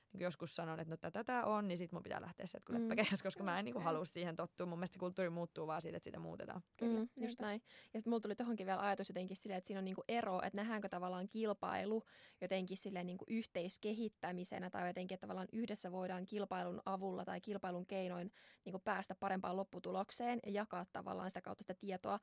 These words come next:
Speaker 2: vai et onko tavallaan niinku asia suljettua ja tosiaan on sellainen vastakkainasettelu me vastaan noi.
Speaker 3: Mm, mm.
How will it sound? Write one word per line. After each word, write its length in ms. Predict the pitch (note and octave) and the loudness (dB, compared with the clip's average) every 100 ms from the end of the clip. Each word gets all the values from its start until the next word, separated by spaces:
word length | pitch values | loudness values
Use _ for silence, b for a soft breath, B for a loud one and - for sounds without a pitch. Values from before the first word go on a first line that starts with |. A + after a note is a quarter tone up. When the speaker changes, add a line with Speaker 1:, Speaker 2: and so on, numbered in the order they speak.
| B B F#3 | B B 2
Speaker 2:
vai 360 | G#3+ G#3+ G3 F#3+ - | 6 8 8 4 0
et 100 | G3+ | 0
onko 220 | F#3 F#3 | 0 0
tavallaan 520 | F#3 F#3+ F3+ F3+ F3+ | -2 0 0 0 0
niinku 320 | F#3 F3+ F3+ F3+ | -2 -2 -2 -2
asia 340 | G3 - F3+ | -2 0 -2
suljettua 840 | F3+ G3 G3 F3+ F3+ - - - F3+ | -2 -2 0 0 -2 -4 -4 -2 -2
ja 60 | - | -2
tosiaan 480 | F3 - F#3 F3+ F3+ B B - | -2 -2 0 -2 -4 B B -6
on 80 | |
sellainen 180 | F3+ F3+ F#3 | 0 0 0
vastakkainasettelu 800 | - F3+ E3+ G#3 F3+ - F3 - | -4 -6 -4 -4 -4 -4 -4 -2
me 160 | F#3 - - | -4 -4 -8
vastaan 460 | G3 - - - A3 - | -8 -8 -8 -8 -10 -12
noi. 260 | - A#3 | -6 -6
Speaker 3:
Mm, 100 | G#3+ - _ - | -6 -10 _ -12
mm. 120 | A#3+ | -12